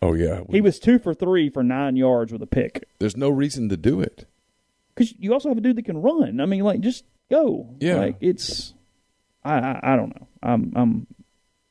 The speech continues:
Speaker 2: or really can't run, but is a big body that can get short yardage. I guess that's more the way to put it, 'cause Jameis actually is not fast at all.
Speaker 1: Obviously didn't get to see any N F L until last night a little bit, and by then I was exhausted.
Speaker 2: Yeah.
Speaker 1: What was the, wh-, what was the Urban Meyer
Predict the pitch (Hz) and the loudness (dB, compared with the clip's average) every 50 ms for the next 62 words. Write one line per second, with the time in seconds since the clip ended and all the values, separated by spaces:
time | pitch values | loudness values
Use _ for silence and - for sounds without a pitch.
0 | _ _ _ _ _ _ _ _ _ _ _ _ _ _ _ - 160 160 139 127 | _ _ _ _ _ _ _ _ _ _ _ _ _ _ _ 2 2 2 2 2
1 | 175 214 214 170 - - 151 127 107 120 127 123 120 120 120 123 135 139 147 127 | 2 2 2 2 2 -2 -4 -4 -2 -2 -2 0 0 2 2 2 2 0 -2 0
2 | 127 170 160 143 131 135 135 135 135 131 127 113 117 120 120 131 120 113 127 123 | 0 0 0 0 0 0 0 2 2 0 0 0 -2 -2 0 2 2 2 2 0
3 | - - 135 120 - - 107 107 101 101 107 - - 117 107 107 - - 113 104 | -2 -2 -2 -2 -2 -2 -4 -4 -4 -6 -8 -4 -2 0 0 0 0 0 -2 -2
4 | 98 - - - 107 104 104 107 104 - - - - 127 - - - - - 127 | -2 -4 -8 -6 -6 -4 -2 -2 -2 -2 -4 -4 -4 -4 -4 -4 -4 -6 -8 -6
5 | 113 113 135 135 123 117 107 113 107 101 - - 104 101 107 - - _ - - | -4 0 2 2 2 0 -2 -4 -8 -8 -8 -6 -4 -4 -4 -4 -6 _ -10 -10
6 | - - - - - 135 131 127 127 - - 113 101 101 104 101 98 - - 80 | -10 -12 -12 -6 0 2 2 2 2 0 -2 0 0 2 2 2 2 0 -2 -4
7 | - - 117 107 92 92 87 87 87 85 87 87 - 95 85 82 82 78 - - | 0 2 2 2 2 2 2 2 0 0 0 0 2 2 2 2 0 0 2 4
8 | 95 82 85 85 82 85 - 95 87 87 82 80 78 80 78 76 71 78 80 76 | 4 4 2 0 -4 -4 -4 -2 -2 -2 -2 -2 -2 -4 -4 -4 -4 -4 -4 -4
9 | - 78 80 82 85 80 82 80 80 78 76 82 85 - 80 87 82 85 85 - | -4 -4 -2 -2 0 0 -2 -2 -2 -4 -4 -6 -4 -2 0 0 0 0 -2 -2
10 | 85 82 82 92 101 - 98 90 - - - - - 92 95 95 - _ - 110 | -4 2 4 4 4 4 2 -2 -2 -2 -6 -4 -2 0 -2 -2 -2 _ 0 0
11 | 113 107 110 92 98 101 98 101 101 90 92 87 90 92 95 95 92 90 85 85 | 0 0 0 -4 -2 0 2 2 2 0 -2 -2 -2 -2 0 0 0 0 0 -2
12 | 85 | -4